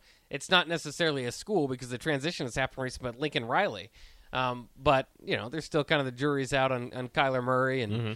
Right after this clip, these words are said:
Speaker 1: God, we'll see what's
Speaker 2: Well,
Speaker 1: happening
Speaker 2: that's why
Speaker 1: moving
Speaker 2: somebody
Speaker 1: forward,
Speaker 2: said
Speaker 1: so.
Speaker 2: Oklahoma, and I was like,
Speaker 1: Yeah.
Speaker 2: "Okay." Uh,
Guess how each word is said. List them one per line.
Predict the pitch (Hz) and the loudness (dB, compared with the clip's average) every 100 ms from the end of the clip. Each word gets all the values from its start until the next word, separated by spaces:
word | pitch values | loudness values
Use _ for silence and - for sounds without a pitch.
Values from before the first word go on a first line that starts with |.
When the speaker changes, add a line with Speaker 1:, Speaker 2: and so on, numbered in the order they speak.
| - 165 | -2 4
Speaker 1:
God, | 156 | 4
we'll | 147 | 4
see | 180 | 2
what's | 151 131 | 0 2
Speaker 2:
Well, | 165 147 | 6 6
Speaker 1:
happening | 131 | 10
Speaker 2:
that's | 135 127 | 8 10
why | 131 | 8
Speaker 1:
moving | 123 | 10
Speaker 2:
somebody | 139 143 | 8 8
Speaker 1:
forward, | - | 10
Speaker 2:
said | 135 - | 12 12
Speaker 1:
so. | |
Speaker 2:
Oklahoma, | 139 110 117 123 95 104 - | 12 12 10 10 8 -2 -4
and | 117 | -2
I | |
was | 107 | 4
like, | 110 | 8
Speaker 1:
Yeah. | 131 139 | 10 10
Speaker 2:
"Okay." | 117 110 113 - _ - | 8 8 6 -4 _ 4
Uh, | 110 104 104 98 98 | 8 10 10 10 6